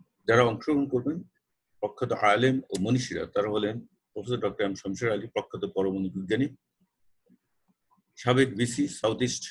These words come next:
University Bangladesh, এবং বর্তমানে উনি বিজ্ঞান ও কোরআনের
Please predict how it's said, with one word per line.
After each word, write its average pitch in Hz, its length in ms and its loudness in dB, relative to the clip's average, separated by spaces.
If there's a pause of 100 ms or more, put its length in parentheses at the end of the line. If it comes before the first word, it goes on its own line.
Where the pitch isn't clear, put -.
University 107 720 -6
Bangladesh, 98 640 -4 (320)
এবং 113 200 -4
বর্তমানে 120 560 0 (320)
উনি 104 300 0 (540)
বিজ্ঞান 120 600 2
ও 98 60 -2
কোরআনের 101 520 -2